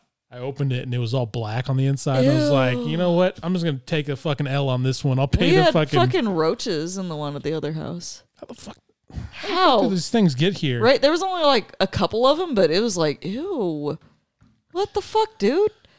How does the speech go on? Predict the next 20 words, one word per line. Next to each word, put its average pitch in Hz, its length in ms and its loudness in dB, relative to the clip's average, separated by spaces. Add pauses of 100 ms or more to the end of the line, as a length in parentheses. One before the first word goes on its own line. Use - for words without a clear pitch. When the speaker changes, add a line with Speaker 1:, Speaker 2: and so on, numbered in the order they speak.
(140)
Speaker 1:
Ugh. 123 200 -12
Speaker 2:
And 269 140 4
it's 294 180 0
like 233 320 2 (240)
the 208 100 -2
tenants 254 440 -2
before, 262 580 -4 (680)
you 240 140 -8
know 254 120 2
who 220 120 4
the 185 100 -4
tenants 285 400 -4
before 285 420 -2
were? 233 340 2 (640)
They 370 140 4
Speaker 1:
The - 60 6
Speaker 2:
knew 440 160 4
about 277 280 4
this 269 120 0
shit. 403 300 2